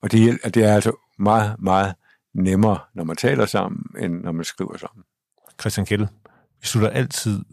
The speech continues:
Speaker 2: vores udsendelse af med at spørge vores hovedperson, hvad er den næste store beslutning, de står overfor? Hvad er din?
Speaker 1: Ja, det er jo et rigtig godt spørgsmål. <laughs> Sådan i karrieremæssig sammenhæng, så kan man, så kan man sige, at jeg har en, øh,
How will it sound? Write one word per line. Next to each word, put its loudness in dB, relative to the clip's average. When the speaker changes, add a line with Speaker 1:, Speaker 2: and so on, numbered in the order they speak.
Speaker 2:
vores -4
udsendelse 0
af -2
med -2
at -2
spørge 0
vores -4
hovedperson, -2
hvad -2
er 2
den 2
næste -2
store -6
beslutning, -6
de -2
står -2
overfor? -6
Hvad -4
er -2
din? -6
Speaker 1:
Ja, -20
det -4
er 2
jo 2
et -4
rigtig -8
godt 2
spørgsmål. -2
<laughs> -14
Sådan -8
i -8
karrieremæssig -2
sammenhæng, 0
så -4
kan 0
man, -2
så -18
kan 2
man 2
sige, 2
at 0
jeg 0
har 2
en, -8
øh, -14